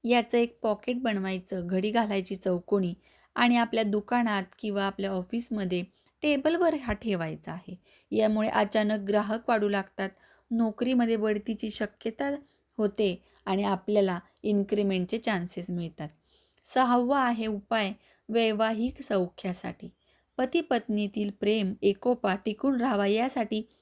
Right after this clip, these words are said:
या मोहरात्रीला पती-पत्नी मिळून तुळशीच्या रोपाला पाणी घालायचं आहे आणि एकत्र खालील मंत्राचा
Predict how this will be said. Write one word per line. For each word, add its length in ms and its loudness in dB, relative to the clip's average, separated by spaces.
या 260 2
मोहरात्रीला 840 2
पती-पत्नी 600 2
मिळून 320 2
तुळशीच्या 580 2
रोपाला 420 2
पाणी 380 -2
घालायचं 500 0
आहे 260 0
आणि 220 2
एकत्र 580 2
खालील 300 4
मंत्राचा 640 0